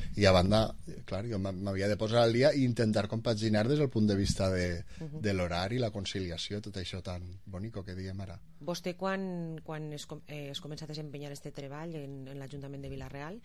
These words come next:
Speaker 2: li passa pel cap, eh, alguna vegada deixar-se-ho?
Speaker 1: Sí. Sí, moltes, sí, sí.
Speaker 2: I què li, què, què és el que,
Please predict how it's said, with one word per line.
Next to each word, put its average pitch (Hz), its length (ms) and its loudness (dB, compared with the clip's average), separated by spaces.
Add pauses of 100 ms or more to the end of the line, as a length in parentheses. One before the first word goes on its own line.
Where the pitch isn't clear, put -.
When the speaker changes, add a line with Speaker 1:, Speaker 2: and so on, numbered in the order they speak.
(520)
Speaker 2:
li 156 400 -2
passa 160 240 -6
pel 160 220 -6
cap, 151 240 -6 (180)
eh, 139 540 -8 (420)
alguna 165 380 -2
vegada 151 520 -2 (720)
deixar-se-ho? 165 520 -2 (380)
Speaker 1:
Sí. 95 340 0 (840)
Sí, 92 200 6
moltes, 90 380 4 (280)
sí, - 180 -4
sí. 90 180 -6
Speaker 2:
I 180 160 0
què 226 160 4
li, 226 220 2
què, 202 440 4 (120)
què 208 100 4
és 196 120 4
el 196 160 4
que, 170 460 0